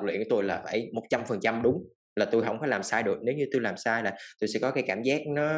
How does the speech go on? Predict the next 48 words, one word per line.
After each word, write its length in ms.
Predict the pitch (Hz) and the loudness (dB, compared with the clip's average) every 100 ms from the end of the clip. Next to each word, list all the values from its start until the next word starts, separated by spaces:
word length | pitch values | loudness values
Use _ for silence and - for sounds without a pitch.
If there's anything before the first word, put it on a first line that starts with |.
| 160 160 160 | 0 0 -2
nó, 260 | 151 156 160 175 _ 139 | -2 0 -2 -4 _ -2
nó 140 | 147 | 0
sao 140 | 147 | 0
sao 240 | 127 123 135 | 2 0 2
lắm, 100 | 147 104 104 | -4 -4 -2
và 220 | 90 95 _ | -2 -4 _
tôi 100 | 123 | 2
cảm 120 | 107 117 | 2 0
thấy 100 | 156 | -2
nó 140 | 165 165 | -2 -4
cực 100 | - - - | -6 -8 0
kỳ, 260 | 104 95 - - - - - _ - | 2 2 0 -14 -18 -20 -20 _ 0
nó 160 | 147 | 2
nguy 160 | 160 135 | 6 4
hiểm 240 | - 98 127 | 4 2 2
chẳng 120 | - | 0
hạn. 180 | 90 - - _ _ - | 0 -2 -6 _ _ -4
Thì 180 | 98 92 | 0 0
những 140 | 92 117 | -2 -4
cái, 220 | 143 143 143 | 0 2 2
à, 360 | 117 110 110 107 | 2 2 2 2
dạng 160 | 92 | 2
học 80 | - - | 0 0
viên 100 | 110 | 2
giống 120 | 127 | 2
vậy 180 | 92 92 - | 2 0 -2
thì 200 | 92 - | -2 -2
mình 100 | 90 87 | -8 -4
có 100 | 120 | -4
thể 200 | 123 98 | 0 0
là 120 | 113 101 | 0 -2
mình 160 | 90 92 | -6 -6
hướng 80 | 131 | -4
dẫn 120 | 101 110 | -2 -2
cho 80 | |
họ 160 | 101 87 - | 0 -2 -2
tập, 80 | - _ _ | -6 _ _
tập 100 | 101 | -4
P 180 | - 110 | -2 4
T. 40 | 117 113 - - - - _ _ _ - | 4 4 -4 -14 -16 -20 _ _ _ 0
Hoặc 80 | |
là 160 | 107 101 | 4 4
những 180 | 104 117 | 2 0
cái 100 | 151 | 2
người 180 | 123 104 | 2 2
nào 140 | 98 | 0
mà 180 | 98 95 | 0 -2
không 220 | - 117 | 0 -2